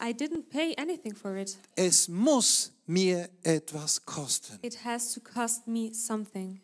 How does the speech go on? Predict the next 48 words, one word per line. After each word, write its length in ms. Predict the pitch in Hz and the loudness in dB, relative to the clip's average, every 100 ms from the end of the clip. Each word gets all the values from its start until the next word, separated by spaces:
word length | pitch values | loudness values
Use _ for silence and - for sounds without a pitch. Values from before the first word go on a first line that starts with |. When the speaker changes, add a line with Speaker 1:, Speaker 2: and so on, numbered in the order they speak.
| _ | _
Speaker 2:
Und 160 | 160 | -2
er 80 | 170 | 2
nahm 320 | 175 208 220 | 2 2 0
von 180 | - 190 | 0 2
seinem 340 | 180 180 185 170 | 2 2 -2 -6
persönlichen 760 | 175 165 - 220 220 214 208 | -4 0 2 2 -2 -8 -10
Schatz 520 | 190 175 131 - - - | -10 -10 -12 -10 -10 -6
Speaker 1:
And 240 | 240 233 | -4 -2
he 140 | - 254 | -4 -4
take 260 | 247 226 | -2 -4
from 180 | - 226 | -4 -6
his 140 | 233 - | -4 -4
personal 400 | 233 233 277 277 | -4 -6 -6 -8
treasures 640 | - 214 214 240 262 - | -6 -8 -6 -6 -6 -2
Speaker 2:
und 180 | 202 202 | 0 0
er 140 | 202 | 0
bezahlte 1080 | 196 - - 175 165 - 214 214 220 214 208 | -2 -8 -10 -10 0 0 2 -2 -4 -6 -8
dieses 360 | 196 196 208 - | -8 -10 -8 -8
Opfer 440 | 190 151 - 226 214 | -8 -12 -14 -16 -8
Speaker 1:
and 140 | 226 | -4
he 140 | 226 | -2
paid 440 | 240 - 220 240 240 | -4 -4 -2 -2 -4
for 200 | - 220 | -10 -8
this 200 | 226 - | -6 -6
offering 440 | 240 240 208 202 | -6 -6 -8 -8
Speaker 2:
und 160 | 170 147 | -8 -8
brachte 360 | 180 170 - 160 | -8 -8 -8 -6
es 100 | - | -4
vor 160 | 151 | -4
dem 180 | 143 127 | -4 -6
Herrn. 340 | 117 110 104 | -8 -12 -10
Speaker 1:
and 240 | 220 214 - | -10 -10 -6
brought 220 | 208 214 | -4 -4
it 260 | 240 - _ | -4 -8 _
before, 340 | 220 - 196 196 | -12 -8 -10 -8
uh, 80 | 208 202 208 _ | -10 -10 -16 _
for 180 | - 208 | -10 -6
the 60 | 214 | -2
Lord. 320 | 226 208 - _ _ - | 0 -2 -6 _ _ -8
Speaker 2:
Als 220 | 165 - | -2 0
er 180 | 196 185 | 2 0
das 420 | - 226 226 - | 2 4 6 4
getan 480 | 220 208 180 147 110 | 2 0 -2 -4 -8
hat, 140 | 196 | -10
Speaker 1:
When 100 | 220 | -8
he 180 | 220 226 | -4 -4
did 260 | 220 240 254 | -4 -4 -4
that, 300 | 214 208 - | -6 -6 -8